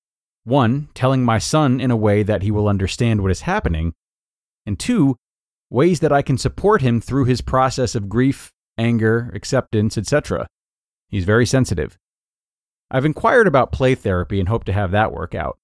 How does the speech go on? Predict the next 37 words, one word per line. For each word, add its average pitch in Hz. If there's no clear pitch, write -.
Any 196
other 190
advice 120
or 107
guidance 101
is 95
immensely 110
appreciated. 85
Thank 107
you 117
so 104
much. -
Answer. 123
Divorce 190
is 190
a 139
loss, -
regardless 170
of 165
the 135
positives 117
that 110
can 127
eventually 107
result. 85
And 110
it's 120
a 151
loss 175
for 170
our 160
children 127
as 113
well 147
as 113
for 143
us. -